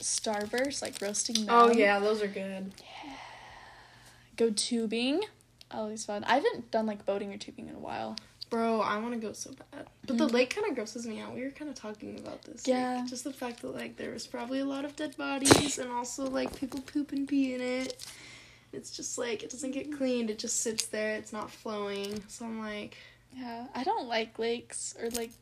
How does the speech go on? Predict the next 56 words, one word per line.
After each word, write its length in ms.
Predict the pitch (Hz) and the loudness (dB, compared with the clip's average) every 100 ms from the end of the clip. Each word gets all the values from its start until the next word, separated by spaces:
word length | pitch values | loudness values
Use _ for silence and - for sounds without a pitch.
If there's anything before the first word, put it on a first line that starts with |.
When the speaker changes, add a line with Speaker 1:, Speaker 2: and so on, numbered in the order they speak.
| _ - | _ -4
Speaker 1:
bodies 360 | 214 220 226 | -2 -2 -2
of 160 | 233 226 | -4 -4
water 380 | 233 226 233 254 - - | -6 -4 -4 -6 -12 -20
just 280 | - - - - | -12 -12 -12 -16
because, 680 | - 220 233 220 233 - - - _ - | -14 -8 -4 -4 -2 -6 -8 -16 _ -12
I 100 | - | -8
don't 220 | 226 208 | -6 -6
know. 240 | - - 226 | -6 -6 -6
Speaker 2:
What 80 | 226 | -6
about, 280 | 233 269 - | -6 -6 -4
like, 180 | 254 - | -6 -6
the 180 | 254 240 | -8 -6
ocean 300 | 240 - 247 | -8 -8 -8
or, 60 | 233 | -8
like, 180 | 226 - | -10 -10
a 40 | |
swimming 400 | - - 247 240 226 - | -12 -10 -10 -10 -14 -16
pool? 140 | 247 - _ - | -18 -18 _ -4
Speaker 1:
Oh, 80 | 302 | -2
swimming 360 | - 320 453 | -2 -2 -2
pools 180 | 302 233 | -2 -2
are 80 | 214 | -4
fine. 340 | - 269 247 | -2 -2 -2
That's 180 | 214 220 | -4 -6
not, 120 | 254 | -6
like, 160 | 226 226 | -6 -8
a 40 | |
body 280 | - 226 226 | -6 -4 -2
of 120 | 220 | -4
water. 220 | 233 226 220 | -4 -2 0
But, 120 | 226 | 4
like, 160 | 233 233 | 4 2
pools, 400 | 285 311 - - _ - | -4 -2 -4 -8 _ -2
like, 220 | 233 - | -2 0
pools 300 | 285 392 415 | 4 6 6
are 40 | |
just, 160 | 339 311 | 2 2
like, 200 | 302 247 | 0 4
you 60 | |
know 120 | 269 359 | 6 6
they're 140 | 294 | 4
clean. 440 | - 196 202 220 - - - - _ - | 0 -6 -6 -8 -10 -20 -20 -20 _ -4
And, 180 | 226 | -2
like, 460 | 208 208 202 196 - | 0 -2 -4 -6 -6
Speaker 2:
What 120 | - | 0
about, 200 | 247 233 | 4 6
like, 120 | 208 208 | 6 2
Speaker 1:
I 40 | |
Speaker 2:
the 40 | 247 | -2
Speaker 1:
don't 80 | |
know. 60 | - | -4
Speaker 2:
ocean? 260 | 247 262 - - - _ _ - | -6 -8 -14 -20 -20 _ _ 2
Speaker 1:
Ocean, 400 | 269 311 427 427 | 2 4 2 2
you're 100 | 320 | -2
just, 240 | 285 294 302 | -2 -4 -2
like 400 | 294 277 - | -2 -2 -6